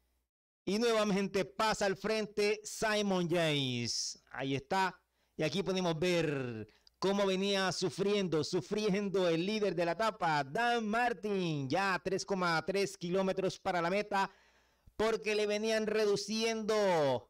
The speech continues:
el tiempo. Y aquí, atención, atención. Aquí es donde se empieza a quedar Egan Bernal. A falta de tres kilómetros, ya ahí lo vemos totalmente desprendido,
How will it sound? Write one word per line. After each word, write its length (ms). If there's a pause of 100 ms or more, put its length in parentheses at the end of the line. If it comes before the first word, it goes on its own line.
(120)
el 280
tiempo. 600 (200)
Y 160
aquí, 300
atención, 760 (300)
atención. 800 (480)
Aquí 240
es 60
donde 200
se 120
empieza 360
a 40
quedar 420
Egan 320
Bernal. 400
A 120
falta 400
de 100
tres 200
kilómetros, 500
ya 120
ahí 140
lo 120
vemos 260
totalmente 600
desprendido, 840